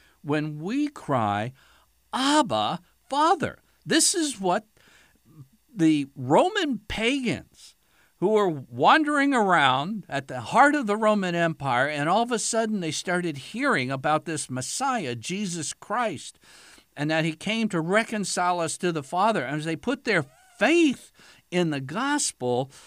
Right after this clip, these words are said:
they were calling out, "Abba, Father." They didn't have to go through a class for this. They knew it in their heart of hearts, in the deepest part of their being.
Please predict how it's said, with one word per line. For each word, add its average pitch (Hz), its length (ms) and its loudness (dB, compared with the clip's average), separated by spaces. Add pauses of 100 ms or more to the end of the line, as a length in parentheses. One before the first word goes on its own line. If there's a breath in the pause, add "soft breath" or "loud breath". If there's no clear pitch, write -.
(120 loud breath)
they 190 260 2
were 349 180 2
calling 262 500 0
out, 285 380 2
"Abba, 269 440 2
Father." 262 560 2
They 170 160 -2
didn't 311 200 2
have 294 160 4
to 311 80 -14
go 349 140 -2
through 349 220 2
a 320 60 0
class 330 440 4
for 359 180 -2
this. 175 340 -2 (240 loud breath)
They 196 280 2
knew 202 580 2
it - 240 -6 (260 soft breath)
in 147 220 -2
their 143 320 -4 (560 soft breath)
heart 285 340 4
of 247 100 0
hearts, 196 520 -2 (340 soft breath)
in 156 140 -4
the 156 80 0
deepest 202 540 -4
part 196 300 0
of 160 120 -6
their 131 180 -2
being. 101 760 -4